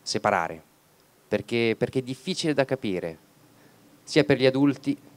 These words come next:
che per coloro che non provano quei, quei sentimenti. E che nel terzo capitolo di questa,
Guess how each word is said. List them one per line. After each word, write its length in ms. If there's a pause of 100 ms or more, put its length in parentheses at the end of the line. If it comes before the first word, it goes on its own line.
che 120
per 120
coloro 540
che 100
non 160
provano 380
quei, 420
quei 140
sentimenti. 800 (1160)
E 100
che 120
nel 220 (300)
terzo 440
capitolo 500
di 120
questa, 580